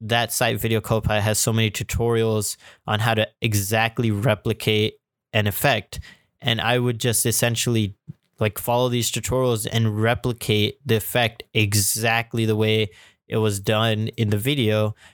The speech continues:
And so I wasn't making, like, any unique products. I wasn't, like, really planning on posting any of this stuff. Um, but I replicated this work. And then in the future, when I was working on other videos and other photos,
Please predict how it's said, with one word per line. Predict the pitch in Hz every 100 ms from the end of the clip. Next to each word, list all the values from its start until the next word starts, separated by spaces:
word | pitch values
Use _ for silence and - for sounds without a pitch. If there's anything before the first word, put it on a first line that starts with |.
| _
And | 117 117 110
so | 120
I | 113
wasn't | 135 151 185 127
making, | 120 131 135 123
like, | 113 -
any | 120 120
unique | 113 104 110 113 110
products. | - 107 104 113 127 - - -
I | 120
wasn't, | 113 120 131 117
like, | 113 107 -
really | 113 117 117 113 - -
planning | - 110 117 110
on | 101
posting | - 113 113 120 113
any | 117 113
of | 104
this | 110 104
stuff. | - 110 107 - - - - _ _ -
Um, | 110 104 104 104 98 _ -
but | 117 - -
I | 110 117
replicated | 107 117 120 135 120 110 104
this | 104 -
work. | 117 117 113 - _ - _
And | - 110 101
then | 131 135
in | 127
the | 98
future, | - 156 - 117 110 113 - _ _ _ _ -
when | 113 117
I | 113
was | 120 110
working | 120 120 123 117
on | 113 110
other | 120 120
videos | 104 117 120 117 117 110 113
and | 113
other | 117 123
photos, | - 113 117 120 113